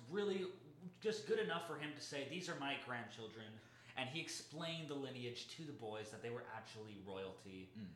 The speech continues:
Speaker 1: and that it wa-, he was overthrown.
Speaker 2: Destined
Speaker 1: And
Speaker 2: to be kings and all
Speaker 1: yeah.
Speaker 2: that.
Speaker 1: And so Romulus and Remus decided to help Numitor, and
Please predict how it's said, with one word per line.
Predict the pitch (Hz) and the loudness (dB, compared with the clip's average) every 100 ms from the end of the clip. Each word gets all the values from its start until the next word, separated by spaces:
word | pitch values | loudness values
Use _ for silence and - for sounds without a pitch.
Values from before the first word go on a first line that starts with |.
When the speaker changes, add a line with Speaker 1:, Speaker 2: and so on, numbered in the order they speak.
| - | -8
Speaker 1:
and | 98 101 | -6 -2
that | 95 92 - | 0 -2 -4
it | 107 98 | -8 -8
wa-, | 98 107 | -8 -10
he | 104 | -10
was | 101 92 - - - - - | -8 -8 -12 -16 -20 -20 -6
overthrown. | 123 117 117 - 98 95 95 92 - | -4 -2 -4 -4 -4 -4 -6 -10 -4
Speaker 2:
Destined | 117 113 120 | -2 0 0
Speaker 1:
And | 104 | 0
Speaker 2:
to | 104 | -2
be | 98 | -4
kings | 98 92 90 | -4 -4 -6
and | 82 | -4
all | 208 | 0
Speaker 1:
yeah. | - | 2
Speaker 2:
that. | - - - - 147 | 0 -4 -12 -8 0
Speaker 1:
And | 147 143 147 - | 2 2 -2 -6
so | 147 | -2
Romulus | 139 165 175 175 170 | 4 6 6 4 0
and | 139 | -2
Remus | 127 127 - | -2 -2 -4
decided | 127 117 113 | -2 -2 -2
to | 110 | -2
help | - 160 156 156 | -4 0 -2 -2
Numitor, | 117 98 - 92 92 - - - - - - | -6 -6 -6 -8 -8 -10 -16 -20 -20 -18 -6
and | 123 113 110 | -2 -2 -2